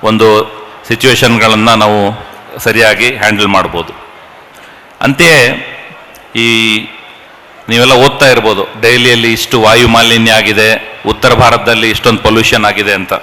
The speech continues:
ಭಾರತದಲ್ಲಿ ಸಾವು ಮತ್ತು ಅಂಗವೈಕಲ್ಯಕ್ಕೆ ಕಾರಣವಾಗುವ ಎರಡನೇ ಅತಿ ದೊಡ್ಡ ಅಪಾಯಕಾರಿ ಅಂಶ ಅಂದ್ರೆ ಇದೇ ವಾಯು ಮಾಲಿನ್ಯ, ಪೊಲ್ಯೂಷನ್. ಈ ಪರಿಸರದ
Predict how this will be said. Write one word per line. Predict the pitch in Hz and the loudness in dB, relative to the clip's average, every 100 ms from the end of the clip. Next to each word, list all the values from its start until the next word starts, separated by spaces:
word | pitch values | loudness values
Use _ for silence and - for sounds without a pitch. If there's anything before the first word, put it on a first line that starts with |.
| - - - - - - - - - - - - - - | -10 -20 -20 -20 -20 -20 -20 -20 -20 -20 -20 -20 -10 0
ಭಾರತದಲ್ಲಿ | 127 170 156 151 156 180 120 131 175 - - - - - - - - | 2 2 0 0 2 2 2 0 -4 -14 -20 -20 -18 -10 -8 -8 -6
ಸಾವು | - 113 139 147 165 | 0 4 4 4 2
ಮತ್ತು | 135 131 120 | 0 0 0
ಅಂಗವೈಕಲ್ಯಕ್ಕೆ | 117 131 131 131 131 131 127 127 127 104 - | 2 2 2 2 0 0 0 2 2 2 -2
ಕಾರಣವಾಗುವ | - 117 123 120 113 | 0 2 4 2 2
ಎರಡನೇ | 107 101 107 127 139 | 2 2 2 2 2
ಅತಿ | 127 - 131 | 2 2 0
ದೊಡ್ಡ | 123 127 | 2 2
ಅಪಾಯಕಾರಿ | 120 107 117 120 117 113 | 2 4 2 2 2 2
ಅಂಶ | 110 107 101 120 | 2 0 0 0
ಅಂದ್ರೆ | 104 104 104 92 104 - - 110 | 0 0 0 -2 -4 -12 -12 -4
ಇದೇ | 110 | 0
ವಾಯು | 127 104 113 | 2 2 2
ಮಾಲಿನ್ಯ, | 110 107 104 101 101 101 - - | 2 2 0 0 0 -2 -6 -4
ಪೊಲ್ಯೂಷನ್. | 104 104 104 90 87 - - - - - - - - - - | 0 0 0 -4 -8 -16 -20 -20 -20 -20 -20 -20 -20 -20 -6
ಈ | 123 | -6
ಪರಿಸರದ | - 135 165 180 170 156 | 0 0 0 2 2 4